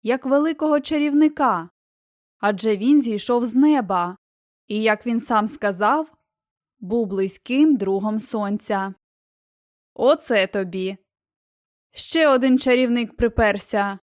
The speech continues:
буркнула невдоволена фея, читаючи літопис. «Лізуть сюди, наче мухи на мед!» Арахна геть забула,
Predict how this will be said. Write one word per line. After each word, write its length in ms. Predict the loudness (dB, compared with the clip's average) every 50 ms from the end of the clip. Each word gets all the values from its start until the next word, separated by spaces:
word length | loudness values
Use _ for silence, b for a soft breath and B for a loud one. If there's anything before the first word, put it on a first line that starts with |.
| _ _ _ _ _ _ -14
буркнула 600 | -10 -6 -6 -6 -6 -6 -8 -6 -4 -4 -4 -4
невдоволена 680 | -4 -6 -4 -4 -4 -4 -4 -4 -6 -6 -6 -8 -8
фея, 400 | -8 -6 -4 -2 -2 0 -2 -4
читаючи 640 | -6 -8 -10 -8 -6 -4 -2 -2 -2 -4 -6 -6 -6
літопис. 800 | -6 -6 -6 -4 -6 -6 -6 -6 -8 -8 -8 -8 -10 -16 -18 _ _ _ _ _ _ _ _ _ _ _ _ _ _ _ _ _ -4
«Лізуть 500 | 0 2 2 2 2 2 0 -2 -2 -2
сюди, 360 | -2 -2 -2 0 0 -2 -2
наче 340 | -2 -2 -2 0 2 4 6
мухи 420 | 6 6 4 2 -2 -6 -8 -8
на 160 | -4 0 2
мед!» 400 | 2 2 2 0 -2 -4 -6 -12 _ _ _ _ _ _ _ _ _ _ _ _ _ _ _ _ _ _ _ _ _ _ _ _ _ _
Арахна 560 | -6 -2 0 2 2 2 0 0 0 0 0 0
геть 300 | 0 0 -2 -2 -2 0
забула, 760 | 0 0 -2 -2 -4 -4 -2 -2 0 0 0 -2 -4 -6